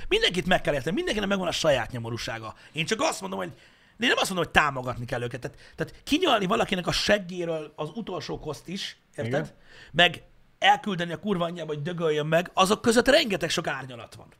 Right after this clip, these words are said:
Speaker 2: Mhm.
Speaker 1: Tehát, tehát nem támogatni kell ezeket, ezeket az embereket, de feltétlenül, mert mindenkinek megvan a saját baja, de legalább ne küldjük már el a kurva anyjába, hogy miért nem megy el volt futárnak. Faszom!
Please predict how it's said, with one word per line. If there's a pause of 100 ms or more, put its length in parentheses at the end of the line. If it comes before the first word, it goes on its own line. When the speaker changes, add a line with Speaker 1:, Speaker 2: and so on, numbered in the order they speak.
(140)
Speaker 2:
Mhm. (280)
Speaker 1:
Tehát, (260)
tehát
nem
támogatni
kell
ezeket,
ezeket
az
embereket, (360)
de (580)
feltétlenül,
mert
mindenkinek
megvan
a
saját
baja,
de
legalább
ne
küldjük
már
el
a
kurva
anyjába,
hogy
miért
nem
megy
el
volt
futárnak. (160)
Faszom!